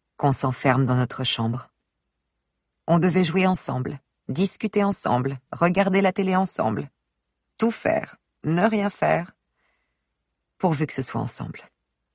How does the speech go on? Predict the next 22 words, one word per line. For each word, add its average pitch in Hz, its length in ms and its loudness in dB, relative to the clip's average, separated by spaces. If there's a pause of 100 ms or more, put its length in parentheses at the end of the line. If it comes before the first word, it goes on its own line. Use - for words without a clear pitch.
(560)
En 143 140 6
dehors 139 260 2
de 135 80 0
ses 135 160 -4
parenthèses 135 440 0
paternelles, 127 540 -2 (680)
on 156 100 2
n'avait 151 260 4
aucune 175 360 2
nouvelle 139 320 2
si - 160 -6
on 120 60 0
n'en 117 100 0
prenait 117 240 -2
pas. - 220 -10 (1080)
Il 117 180 0
disparaissait 131 640 0
de 131 100 -2
notre 127 280 -2
champ - 180 -2
de 123 100 -2
vision. 117 380 -4